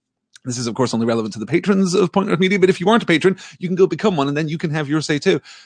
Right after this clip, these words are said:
That would be an interesting schedule change, I think. I also preceded last night's book club discussion with two and a half hours of commentary track discussion for, uh, Marvel's Age of Ultron, the Avengers Age of Ultron, uh, movie,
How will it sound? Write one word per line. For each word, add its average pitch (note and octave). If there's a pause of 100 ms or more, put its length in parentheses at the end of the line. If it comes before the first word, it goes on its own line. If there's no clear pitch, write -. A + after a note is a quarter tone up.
(120)
That C#4+
would A#3
be B3
an G#3+
interesting F#3
schedule B2
change, G2+
I G#2+
think. C3+
I F#3+
also G#3
preceded C#3+
last G#2
night's G2+
book -
club -
discussion A2 (420)
with C#3+ (220)
two F#3
and F3+
a D#3+
half C#3+
hours A#2+
of G#2
commentary D#3
track -
discussion G#2
for, G#2
uh, F#2+
Marvel's B2
Age C3
of A2
Ultron, G2
the F#2+
Avengers A2
Age G#2+
of G2
Ultron, G2
uh, -
movie, G#2